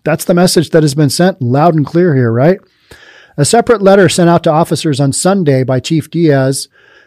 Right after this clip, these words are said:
described how the department is working with the city to come up with temporary arrangements to ensure we can provide as many reasonable accommodations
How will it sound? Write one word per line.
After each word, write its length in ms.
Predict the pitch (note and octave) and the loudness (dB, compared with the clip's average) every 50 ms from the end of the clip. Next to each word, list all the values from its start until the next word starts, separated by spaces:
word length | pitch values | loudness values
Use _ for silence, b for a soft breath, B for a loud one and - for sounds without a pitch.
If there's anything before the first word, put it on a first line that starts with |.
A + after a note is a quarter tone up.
| b b | b b
described 460 | C#3+ - - - F3+ F3 F3+ E3+ - | -8 -6 -2 0 2 2 2 2 2
how 140 | F3 F3 D#3+ | 0 0 2
the 100 | D3+ D3+ | 2 2
department 460 | D3 C#3+ - D#3+ D#3+ E3+ D#3 C#3+ C#3 | 2 2 2 2 2 2 2 2 2
is 200 | C#3 B2+ - - | 0 0 -2 -6
working 540 | - C#3 A#2+ B2+ G#3+ C4+ - - G#4 F#4+ E4 | -8 -6 -4 -2 -4 -4 -4 -8 -10 -4 -2
with 140 | C4+ - - | -2 -2 -2
the 100 | C#4+ - | -2 -4
city 320 | - - A3+ B3+ A#3+ G#3+ | -2 -2 0 0 0 0
to 140 | F3+ F#3 - | 0 -2 -2
come 180 | - F#3 F#3 | -2 -2 -2
up 140 | F#3+ F#3 F#3 | -2 0 0
with 160 | D#3 C#3 - | -2 -4 -4
temporary 560 | - - G#3+ G#3+ - G4 F#4+ F#4 A#3+ A#3 A3 G#3+ | -4 -6 -6 -4 -4 -4 -4 -2 -2 -2 0 0
arrangements 880 | G#3 G3 F3+ F#3 F#3 G3 G3 E3+ - C3 C3+ B2+ A#2+ A#2+ - - - b b b b b b b b | 0 0 2 2 2 2 2 0 0 -2 -2 -2 -2 -4 -8 -12 -14 b b b b b b b b
to 160 | - E3+ F3 | -2 0 2
ensure 440 | D3+ B2 - - - G3+ G#3 G3 E3+ | 2 0 -2 -2 -2 0 2 2 2
we 140 | C#3 E3+ G#3 | 2 0 0
can 160 | - A3+ G#3+ | -2 -4 -4
provide 380 | - G3+ F3 F3 F3 F3 E3+ C#3+ | -2 -2 0 0 2 2 2 2
as 140 | C#3 A2+ B2 | 0 0 -2
many 440 | B2+ B2+ C#3 E3+ G3+ A#3+ C#4 C4+ | -4 -2 -2 -2 -2 0 0 0
reasonable 540 | A#3+ F3 F3 G#3+ A#3 G3 - G#3+ F#3+ G3 F#3+ | 0 0 -2 -2 -2 -2 -2 -2 0 0 0
accommodations 1000 | E3+ - E3+ E3+ E3+ D#3+ D3+ D3 D3+ D3+ D#3 D3 - C3+ B2+ A#2 A#2 A#2 - - | 0 0 -2 0 0 0 2 2 2 0 0 0 -2 -4 -4 -6 -6 -8 -10 -12